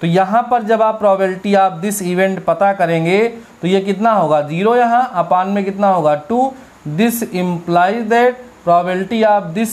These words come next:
event becomes zero। तो इस तरह की जो event होगी वो क्या कहलाएगी, Impossible event कहलाएगी, असंभव घटना कहलाएगी। एकदम स्पष्ट है, आपके सामने definition भी लिखी गई है, ऐसी घटना, ऐसी event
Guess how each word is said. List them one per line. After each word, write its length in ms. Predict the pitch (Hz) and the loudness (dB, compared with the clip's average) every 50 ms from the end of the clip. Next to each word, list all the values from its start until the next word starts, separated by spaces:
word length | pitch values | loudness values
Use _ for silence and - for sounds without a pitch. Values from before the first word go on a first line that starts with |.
| - - 185 | -6 -8 -6
event 440 | 180 175 180 208 220 226 226 208 202 | -4 -2 0 0 2 0 0 -2 -4
becomes 580 | 170 165 170 160 - 196 202 208 220 214 214 - 160 | -4 -4 -4 -2 0 -2 0 0 -2 -4 -4 -4 -4
zero। 400 | 147 143 156 156 160 180 180 156 123 - - - - - - - | -2 -2 0 0 2 2 2 0 0 -4 -10 -20 -20 -18 -14 -8
तो 60 | 185 | -4
इस 200 | 196 220 208 214 - | -2 -2 0 0 0
तरह 200 | 214 208 202 202 | 2 2 2 2
की 160 | 196 196 202 | 0 -2 -4
जो 140 | 180 180 185 | -4 -4 -4
event 460 | 160 165 160 165 185 202 220 220 214 | -2 0 0 2 2 0 0 -2 -4
होगी 280 | 196 180 180 185 185 190 | -6 -6 -6 -6 -4 -6
वो 120 | 190 185 | -6 -4
क्या 180 | 170 185 180 180 | -2 -2 -2 -2
कहलाएगी, 640 | 175 175 170 165 160 160 160 160 185 214 240 254 240 - - - - - 202 | -2 -4 -4 0 0 0 0 0 -2 -2 -2 -2 -4 -8 -14 -20 -14 -6 -2
Impossible 880 | 226 226 233 226 226 - 175 170 170 165 165 - 180 175 185 190 196 190 | -2 0 -2 -2 -4 -2 0 0 0 0 -2 -4 -2 0 0 0 0 0
event 340 | 170 165 165 165 170 165 | -2 -2 -2 -4 -4 -8
कहलाएगी, 540 | 160 170 165 160 160 160 160 160 175 185 202 208 | -10 -10 -8 -6 -4 -4 -4 -4 -4 -6 -6 -4
असंभव 720 | - 165 156 - - 165 156 165 175 180 202 208 196 175 | -4 -4 -4 -4 -4 -6 -4 -4 -2 -2 -2 -2 -2 -4
घटना 340 | 170 147 - 147 147 151 151 | -6 -4 -4 -2 -2 -2 0
कहलाएगी। 520 | 151 147 139 135 135 135 139 151 156 143 127 - - - - - 160 | 0 -2 0 0 0 0 0 0 -2 -2 -2 -4 -10 -18 -12 -4 -2
एकदम 460 | 165 170 175 175 175 208 202 202 190 190 | 0 0 0 0 -2 -2 0 0 -2 -2
स्पष्ट 440 | 190 - - 196 208 202 202 - | -2 -2 -2 -2 -2 -2 -4 -6
है, 140 | 208 208 208 | -4 0 0
आपके 320 | 202 185 185 185 196 196 190 | 0 0 0 -2 -4 -4 -2
सामने 360 | 190 175 170 170 185 190 185 | 0 0 0 0 -2 -2 -2
definition 600 | 170 170 156 - 151 147 147 147 - 185 185 185 | -2 -2 -2 -2 -4 -4 -2 -2 -2 -2 0 0
भी 80 | 190 | 2
लिखी 280 | 190 196 190 190 196 208 | 2 2 2 0 0 0
गई 220 | 185 196 196 196 | 0 2 2 2
है, 260 | 208 202 208 220 220 214 - - - - 175 | 2 2 0 0 -2 -8 -18 -20 -8 -2 0
ऐसी 400 | 165 165 190 190 185 202 214 208 | 0 0 0 -2 -4 -4 -4 -2
घटना, 500 | 170 165 170 160 165 - 202 208 208 208 180 165 | -2 -2 -2 -2 -4 -4 -2 -2 0 0 0 0
ऐसी 320 | 165 165 165 165 - 180 170 156 147 | 0 -2 -2 -4 -6 -4 -4 -2 -2
event 360 | 139 160 190 208 226 240 | 0 0 0 0 0 -4